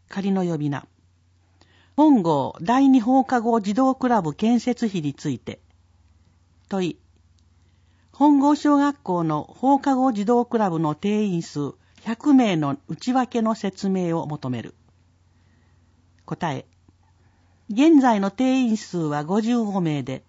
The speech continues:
本年度の利用者は七十一名。平成二十八年度より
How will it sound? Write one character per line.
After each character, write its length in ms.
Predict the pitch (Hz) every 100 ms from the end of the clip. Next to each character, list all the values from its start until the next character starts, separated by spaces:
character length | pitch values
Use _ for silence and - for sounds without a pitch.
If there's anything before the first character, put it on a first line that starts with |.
| _ _ _
本 300 | - 269 285
年 220 | 285 277
度 100 | 208
の 140 | 185 180
利 140 | 196
用 180 | 247 240
者 200 | - 175
は 200 | 156 151 _ -
七 320 | 196 247 262
十 360 | 180 156 127 120
一 280 | - 170
名。 220 | 143 107 - _ _ _ _ _ _ _ -
平 200 | 269 285
成 220 | 311 302
二 160 | 294 285
十 180 | 247
八 280 | 202 208 -
年 220 | 262 247
度 80 | 202
よ 140 | 180 170
り 180 | 165